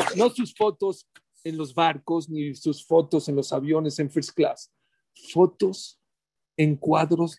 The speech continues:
de él, su esposa y sus hijos en el parque de afuera, comiendo carne asada, haciendo un asado o jugando fútbol.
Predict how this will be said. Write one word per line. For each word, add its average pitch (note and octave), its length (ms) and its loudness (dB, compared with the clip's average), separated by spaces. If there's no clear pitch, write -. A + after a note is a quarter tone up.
de C#3+ 260 6
él, D#3+ 100 0
su - 160 -2
esposa D#3+ 340 0
y D3+ 60 2
sus C#3+ 240 -8
hijos F3 260 -2
en D#3 100 2
el D3+ 140 2
parque E3 320 2
de D#3+ 100 4
afuera, A3 880 6
comiendo E3 480 -8
carne D3+ 280 -6
asada, C#3+ 640 -6
haciendo D#3 340 2
un D3+ 100 2
asado D3 640 -4
o - 120 2
jugando D3+ 340 2
fútbol. D3 680 2